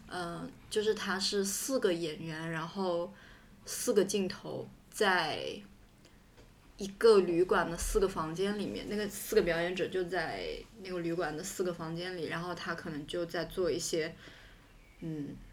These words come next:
旅客slash表演者 <laughs> 会，会，会做的一些行为，然后这个行为是通过，嗯，镜头的捕捉实时传送给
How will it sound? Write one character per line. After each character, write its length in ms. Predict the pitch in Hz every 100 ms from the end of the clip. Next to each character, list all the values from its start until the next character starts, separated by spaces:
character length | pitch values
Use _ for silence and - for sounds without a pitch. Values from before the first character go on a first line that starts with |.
| -
旅 200 | 175 165 120
客 420 | - 208 175 - - - -
slash 480 | - - 160 - -
表 200 | 160 151
演 200 | 165 165
者 160 | 165 - - - 254 -
<laughs> 400 | - - - -
会， 120 | 170
会， 280 | - 185 -
会 180 | 196 170
做 200 | - 180
的 80 | 139
一 80 |
些 160 | 180 180
行 280 | 180 165 160
为， 100 | 151
然 100 | 165
后 200 | 185 190
这 200 | 208 214
个 120 | 214
行 220 | 202 170
为 120 | 160
是 100 | 165
通 280 | 175 196 190
过， 320 | 196 175 - - - - - - -
嗯， 640 | 175 175 160 165 156 95 87 - 208 - - - - - - - - - - - - - - - -
镜 220 | - 233 202
头 240 | 196 160
的 100 | 170
捕 240 | 170 139 113
捉 520 | - 175 165 165 - - -
实 280 | - 175 180
时 200 | 180 175
传 320 | - 156 170
送 240 | 202 185
给 360 | 175 85 57